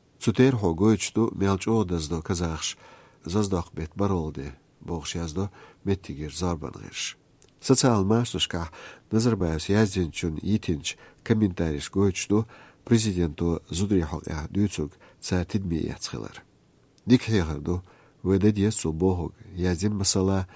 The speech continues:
тенгриновц эйлштаг. Ам цаму цавашырц шиен хетак детин президенту бинч қайқам кяла. Сул хетря вэберик зудри хайқал долш, хаза бу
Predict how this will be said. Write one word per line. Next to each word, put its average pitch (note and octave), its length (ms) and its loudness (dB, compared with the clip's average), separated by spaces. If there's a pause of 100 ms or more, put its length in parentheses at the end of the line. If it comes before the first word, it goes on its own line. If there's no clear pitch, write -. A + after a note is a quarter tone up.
(320)
тенгриновц F2+ 680 0
эйлштаг. - 600 -8 (640)
Ам F#2+ 180 2
цаму G2 480 2 (500)
цавашырц F#2 760 2 (120)
шиен F#2 300 2
хетак F2+ 360 0
детин F#2+ 300 -2
президенту F2+ 680 -2
бинч D2+ 400 -4
қайқам G2 420 0
кяла. C#2+ 420 -6 (360)
Сул A#2+ 280 6
хетря E2 540 -2
вэберик F#2+ 520 2
зудри E2+ 420 0 (140)
хайқал F#2+ 320 0
долш, G2 380 0 (400)
хаза G2+ 380 0
бу F#2 260 0